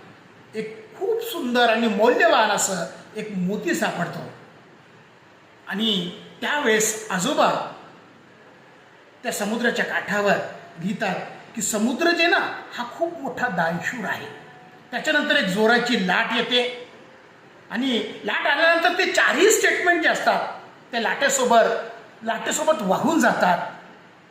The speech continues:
मला वाटेल की सर ही गोष्ट का सांगताय? त्याचं कारण आहे, जसं समुद्रावर खूप सारे पॉझिटिव्ह आणि निगेटिव्ह स्टेटमेंट आले, समुद्रावर त्याचा काहीही फरक पडला नाही.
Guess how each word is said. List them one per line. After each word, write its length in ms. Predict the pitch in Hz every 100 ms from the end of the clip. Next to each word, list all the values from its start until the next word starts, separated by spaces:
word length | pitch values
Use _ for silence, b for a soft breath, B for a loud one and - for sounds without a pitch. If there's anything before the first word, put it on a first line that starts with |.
| - - - - - - _ _ -
मला 220 | 240 294
वाटेल 520 | 370 339 311 202 247 - - - - - - - -
की 80 | 381
सर 160 | -
ही 200 | 349 392
गोष्ट 280 | 339 339 -
का 220 | - 330
सांगताय? 560 | 370 240 185 180 - - - - - - - - - - -
त्याचं 200 | - -
कारण 400 | 262 190 160 214
आहे, 100 | 196 - - - - - -
जसं 200 | 202 -
समुद्रावर 640 | - 254 220 247 285 262 208 - - - - - - - -
खूप 180 | 311 339
सारे 180 | 311 320
पॉझिटिव्ह 540 | 339 226 220 302 339
आणि 100 | 330
निगेटिव्ह 440 | 320 240 302 339 453
स्टेटमेंट 440 | - 330 - 247
आले, 240 | 202 185 175 - - - - - - - -
समुद्रावर 460 | 240 247 285 285 294
त्याचा 180 | 277 320
काहीही 600 | - 175 220 311 427 -
फरक 220 | 254 -
पडला 260 | 226 202
नाही. 300 | 185 170 175